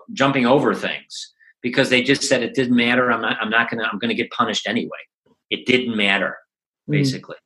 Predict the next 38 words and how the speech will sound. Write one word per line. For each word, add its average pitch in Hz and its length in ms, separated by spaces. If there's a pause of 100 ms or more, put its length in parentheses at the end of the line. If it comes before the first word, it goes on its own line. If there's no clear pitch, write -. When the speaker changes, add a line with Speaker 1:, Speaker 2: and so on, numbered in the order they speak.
(360)
Speaker 1:
So 120 80
he 131 80
wrote 175 240
this 156 120
book, 143 260
uh, 131 120 (180)
called 117 200
Learned 123 180
Helplessness, 123 300
and 127 100
I 120 40
read 139 220
it 190 140
and 127 120
I 123 80
said, 104 240
"Wow, 113 240 (720)
I'm 127 200
gonna 123 260
start 117 320
to 101 180
create 107 480
things 90 240
out 87 160
of 85 100
this. - 360 (320)
I'm 107 100
gonna 104 140
use 123 260
this 143 180
science 120 460
and 98 100
start 98 260
to 98 80
create 95 320
workshops 107 520
and 123 120
seminars, 139 760